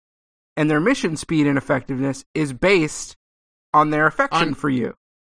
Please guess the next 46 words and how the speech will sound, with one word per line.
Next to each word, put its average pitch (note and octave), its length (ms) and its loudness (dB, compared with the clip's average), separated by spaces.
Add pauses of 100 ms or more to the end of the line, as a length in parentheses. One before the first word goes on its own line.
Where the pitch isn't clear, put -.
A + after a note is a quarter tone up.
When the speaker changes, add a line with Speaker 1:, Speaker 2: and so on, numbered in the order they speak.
(140)
Speaker 2:
if F3+ 180 -2
they G3 140 4
like G#3+ 260 0
you, F3+ 140 -4
they F3 160 2
work F3+ 260 0
harder E3 440 0
and E3 140 -4
do - 60 0
Speaker 1:
And C#3+ 80 2
Speaker 2:
a - 40 -2
better D#3 200 2
Speaker 1:
do D3+ 40 6
a - 20 4
better E3+ 240 4
Speaker 2:
job. G3+ 420 4
Speaker 1:
job. - 160 -20
Right. C4 320 2 (640)
And, F#3 280 -2 (300)
<clears throat> D#3+ 280 -14
you E3+ 120 0
know, D#3 120 4
whereas D#3+ 640 2
before C4+ 480 0
you're F3+ 140 -2
just - 180 -6
pressing E3 280 2
buttons C#3 280 0
and D3+ 100 2
the C#3 60 2
same C#3+ 240 0
thing E3 140 -4
happens C#3 360 -2
over C3 260 -2
and C3 80 0
over C3 260 -2
and D3+ 100 -2
over C4 280 -2
again, C#3+ 300 -4
now G#3+ 380 0
you F#3 240 -4
have F3 280 -2
the E3 80 -8
chance E3 420 -6
to D3 100 -4
crit, - 480 -2